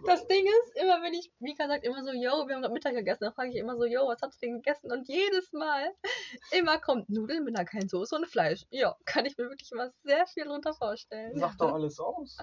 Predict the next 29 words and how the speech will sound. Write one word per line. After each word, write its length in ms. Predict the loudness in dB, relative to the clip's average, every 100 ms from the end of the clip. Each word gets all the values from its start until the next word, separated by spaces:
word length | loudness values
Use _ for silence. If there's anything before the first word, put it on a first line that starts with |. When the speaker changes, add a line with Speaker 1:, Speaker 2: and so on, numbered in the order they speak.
| -14 -10
Speaker 1:
<laughs> 680 | -10 -10 -14 -14 -16 -6
Speaker 2:
Nein, 120 | 0
das 140 | 0 -2
ist 80 | -6
es 200 | -6 -12
nicht. 120 | -20 _ _ -10
Speaker 1:
Ja, 60 | -8
ich 80 | -6
weiß. 380 | -2 -2 -4 _ _ _ _ _ _ _ _ -12
Das 180 | -12
war 60 | -6
mir 100 | -8
schon 180 | -6 -6
bewusst. 420 | -6 -4 -6 -8 _ _ _ _ _ _ _ _
Ähm, 680 | -12 -10 -8 -8 -8 -10 -14 _ _ _ _ _
aber 140 | -18 -16
das 100 | -18
ist 80 | _ _
echt 280 | -20 _ -20
Speaker 2:
Ich 80 | _
kann 180 | -12
dir 60 | -10
einen 100 | -10
Tipp 200 | -10 -12
geben, 140 | -14 -16
ich 100 | -16
mach's 180 | -18 -14
meistens 400 | -14 -14 -18 -20
selbst. 400 | -20 -20 _